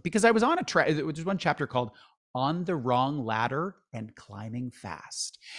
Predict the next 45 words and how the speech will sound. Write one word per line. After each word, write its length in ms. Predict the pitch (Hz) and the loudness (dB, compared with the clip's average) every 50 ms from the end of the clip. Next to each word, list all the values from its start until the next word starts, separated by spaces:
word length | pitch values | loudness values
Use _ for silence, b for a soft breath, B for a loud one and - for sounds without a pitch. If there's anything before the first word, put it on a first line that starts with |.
| B B | B B
And 180 | B 147 151 156 | B 4 6 8
that 140 | 175 190 208 | 8 8 8
was 140 | 226 - 220 | 8 6 6
my 140 | 220 220 | 4 4
experience 420 | 226 190 - 226 233 311 339 - - | 4 2 2 0 0 0 0 -2 -2
at 60 | 147 | 4
Procter 260 | 170 170 175 170 196 | 4 4 6 6 2
and 80 | 196 160 | 2 2
Gamble. 280 | 160 180 - - 151 | 4 4 4 2 0
Like, 220 | 127 117 123 - 113 | 0 -2 -6 -8 -6
I'd 200 | 110 110 107 - | -8 -8 -6 -8
been 180 | 117 110 98 - - | -12 -14 -14 -14 -12
promoted 1120 | - 113 107 123 170 240 247 247 233 233 233 214 233 220 220 214 208 214 208 202 190 151 | -10 -8 -6 -2 2 2 4 4 4 4 4 4 4 4 4 6 6 4 4 4 2 0
and 120 | 127 110 | -2 -2
here 180 | 127 147 135 135 | -2 0 2 2
I 120 | 123 123 | 2 2
was 240 | 117 127 131 127 - | 2 2 0 0 0
doing 240 | - 131 123 117 117 | -2 -2 0 0 -2
all 100 | 117 113 | -2 -4
the 80 | 117 | -2
things. 220 | - - 104 101 B B B B B B B | -2 -2 -2 -2 B B B B B B B
And 140 | - 131 135 | -2 -2 -2
if 100 | 127 - | 0 0
I 100 | 135 131 | 0 -2
just 480 | 127 101 - 143 156 190 202 - - - | -2 -2 2 2 2 4 2 0 -8 -2
kept 300 | - 208 208 208 - - | 2 2 2 2 0 0
on 240 | - 139 135 139 147 | 2 4 4 4 2
this 220 | 147 139 - - | 0 0 -2 -2
ladder, 460 | 117 117 117 117 117 98 101 92 - B B B B B _ | 2 2 4 4 4 0 -2 -8 -10 B B B B B _
I 340 | 135 143 151 165 180 190 208 | 4 4 6 6 6 4 2
would 160 | 185 139 135 | 0 -2 -6
have 160 | 101 127 117 | -8 -10 -12
it 140 | 127 - - | -12 -12 -10
made 760 | 127 127 139 165 196 214 226 226 233 233 233 233 240 233 - - - | -10 -6 -4 -4 -2 -2 -2 -2 0 0 0 0 0 -2 -4 -4 -4
in 140 | 143 139 | -2 -2
the 80 | 131 127 | -2 -4
shade. 500 | - - - 131 120 98 - - - _ - b b b b b b b b _ | -4 -2 0 0 0 0 -4 -10 -20 _ -20 b b b b b b b b _
The 120 | 117 117 | -10 -8
only 300 | - 131 131 127 139 143 | -6 -4 -2 0 0 -2
problem 440 | 135 - - 123 117 113 131 139 143 | -2 0 0 0 0 0 0 -2 0
is 280 | 151 165 185 196 - - - _ _ _ | 0 -2 -2 -4 -6 -10 -14 _ _ _
I 520 | 117 110 113 113 113 113 117 127 147 170 196 _ _ _ | -6 -4 -4 -4 -2 -4 -4 -6 -6 -8 -12 _ _ _
could 300 | - - 151 127 - - | -14 -10 -10 -10 -6 -6
not 600 | 117 117 120 117 117 120 123 131 - - - - _ _ _ _ | -4 -2 0 0 2 2 0 0 -2 -6 -14 -20 _ _ _ _
stand 960 | - - - - - - - 165 160 156 135 110 104 104 98 98 101 - | -18 -14 -12 -12 -14 -10 -8 -6 -4 -4 -4 -6 -8 -12 -14 -14 -16 -18